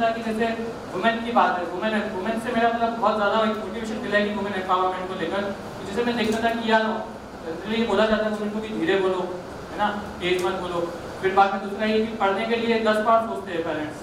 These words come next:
कि यार पढ़ाए कि नहीं पढ़ाए लड़की को, पढ़ाया धन, पता नहीं क्या क्या सोचते हैं।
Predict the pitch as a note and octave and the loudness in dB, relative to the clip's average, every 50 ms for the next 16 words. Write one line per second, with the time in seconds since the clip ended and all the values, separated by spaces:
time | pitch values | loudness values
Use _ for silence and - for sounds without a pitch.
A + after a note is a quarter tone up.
0 | - - - F3 F3 F3 F3 - - D#3+ E3+ F3 F3+ F#3 F3+ F3+ F3+ F3+ - F3 | -12 -12 -6 0 2 2 2 2 2 4 6 6 6 4 2 -2 -4 -6 -6 -2
1 | E3+ D#3+ E3 E3 D#3+ D#3 - - - - - - E3+ D#3 D#3 D#3+ F3 F3+ F3 E3+ | 0 2 2 2 2 0 -2 -4 -6 -6 -4 -2 2 2 4 6 6 4 4 2
2 | - E3 E3 - - - - - - - - - F#3 F#3 G3 F#3+ F#3+ F#3+ F#3+ G3 | -2 -4 -6 -8 -10 -12 -12 -14 -14 -14 -10 -8 -6 -6 -4 0 0 2 2 2
3 | F#3+ F#3 - - - - D#3+ D#3+ - | 0 0 -2 -4 -4 -4 -2 -4 -2